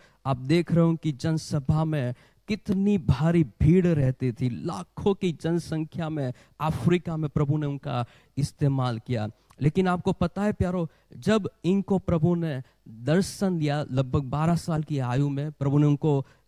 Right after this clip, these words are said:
कहा कि मैं तेरा अफ्रीका में इस्तेमाल करूंगा मेरी सेवकाई के लिए। वो अपने पापा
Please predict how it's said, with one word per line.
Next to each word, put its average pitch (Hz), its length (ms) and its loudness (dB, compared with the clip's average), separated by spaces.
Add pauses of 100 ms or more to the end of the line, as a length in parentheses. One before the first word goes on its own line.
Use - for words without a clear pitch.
कहा 151 300 0
कि 196 160 -6
मैं 175 140 -6
तेरा 156 220 -8
अफ्रीका 180 580 -4
में 175 120 -6
इस्तेमाल 175 600 -6
करूंगा 175 460 -6 (260)
मेरी 131 160 2
सेवकाई 175 600 2
के 185 140 -6
लिए। 170 320 -4 (460)
वो 160 340 4 (600)
अपने 196 260 -4
पापा 185 500 -4